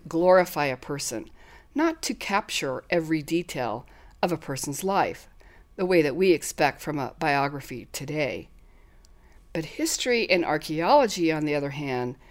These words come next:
can tell me more about what life would have been like for Mary in Nazareth at the turn of the century. I'm going to pause and paint a portrait for you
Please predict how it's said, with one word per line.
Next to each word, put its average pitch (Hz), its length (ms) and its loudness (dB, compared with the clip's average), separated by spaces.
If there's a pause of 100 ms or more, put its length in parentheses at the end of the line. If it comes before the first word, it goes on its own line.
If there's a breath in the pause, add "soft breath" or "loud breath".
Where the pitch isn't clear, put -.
(240 soft breath)
can 302 340 2
tell 226 240 0
me 190 160 0
more 151 480 0
about 139 340 -2
what 160 240 -2
life 180 460 -2 (100)
would 170 140 6
have 180 160 -2
been 185 180 0
like 147 300 0
for 156 240 -4
Mary 151 400 -2
in 151 240 -2
Nazareth 135 580 -4 (440 soft breath)
at 226 120 -2
the 196 80 -6
turn 165 300 0
of 147 140 -4
the 131 80 -8
century. 113 580 -10 (1000 soft breath)
I'm 254 140 0
going 320 240 6
to 311 80 2
pause 180 720 -2 (160)
and 165 180 0
paint 185 380 -2
a 139 80 -6
portrait 165 560 -2
for 151 160 -10
you 123 380 -6